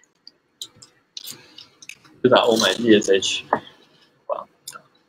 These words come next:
你可以看到它其实一直有在更新，而且它好处是你只要装完一次之后，那你每次要用进到那个Z S H的 shell 的时候，呃，它会去 check 它有没有最新版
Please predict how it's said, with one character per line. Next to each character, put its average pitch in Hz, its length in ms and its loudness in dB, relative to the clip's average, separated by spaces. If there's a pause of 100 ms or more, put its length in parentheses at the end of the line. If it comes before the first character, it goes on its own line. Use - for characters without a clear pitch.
(2000)
你 110 80 -6
可 113 140 6
以 104 60 6
看 110 220 2
到 110 360 10
它 113 320 6
其 139 180 4
实 143 80 8
一 180 60 6
直 143 120 6
有 120 120 10
在 131 140 6
更 117 220 0
新， 104 280 -6
而 147 40 4
且 143 320 6 (360)
它 185 160 4
好 143 120 8
处 160 140 6
是 160 160 8
你 117 120 4
只 113 120 0
要 127 100 8
装 151 220 6
完 123 100 6
一 110 60 -2
次 127 160 -2
之 123 160 2
后， 123 260 6
那 147 120 4
你 131 80 -2
每 101 120 -6
次 135 220 -2
要 135 160 6
用 127 180 0 (460)
进 135 200 2
到 127 160 8
那 123 100 6
个 101 300 6
Z 113 200 6
S 107 120 6
H 104 240 2
的 95 200 6
shell 104 380 4
的 90 80 0
时 - 160 -8
候， 95 320 4 (600)
呃， 98 200 4
它 139 140 6
会 147 100 10
去 156 80 8
check 147 240 4 (100)
它 127 120 0
有 117 40 2
没 104 40 -4
有 104 60 -6
最 120 120 -2
新 107 200 -6
版 90 140 -4